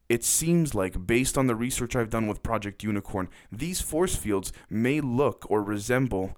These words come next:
similarities to what you see in movies. I mean, in, in the movies in Hollywood, they've kind of done many different, um, examples or, or styles of what a force field would look like. But at some point, it comes from somewhere. And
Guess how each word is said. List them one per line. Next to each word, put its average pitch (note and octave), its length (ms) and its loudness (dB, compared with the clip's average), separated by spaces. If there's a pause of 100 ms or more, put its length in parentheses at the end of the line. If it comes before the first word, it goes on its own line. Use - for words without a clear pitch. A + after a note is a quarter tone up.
(120)
similarities A#2+ 800 0
to - 100 2
what A2 180 2
you G#2+ 120 -4
see A2+ 220 -2
in G2 120 2
movies. G2 340 -2
I F#2 60 0
mean, G2 220 0
in, G2+ 100 -4
in G#2+ 160 -4
the G#2+ 60 0
movies B2 400 -2
in F#2+ 80 -2
Hollywood, G2+ 440 -2 (220)
they've A2+ 300 0
kind B2 200 0
of G2+ 120 -4
done G#2 180 0
many G#2+ 220 -2
different, G#2+ 400 -4 (1000)
um, F2+ 340 -2
examples G2 680 -4
or, E2 140 -4
or - 180 -10
styles G2 680 -4 (280)
of F#2+ 220 -4
what F#2+ 280 -2 (200)
a - 80 -4
force A2 340 2
field G2+ 320 0
would F#2 140 -6
look G#2+ 240 -2
like. C#2+ 280 -4 (800)
But C3+ 140 0
at C3 160 2
some E3 240 2
point, C3+ 400 -2 (540)
it C3+ 160 0
comes C3+ 240 0
from G#2 160 -4
somewhere. F#2+ 500 -2
And A2 160 -2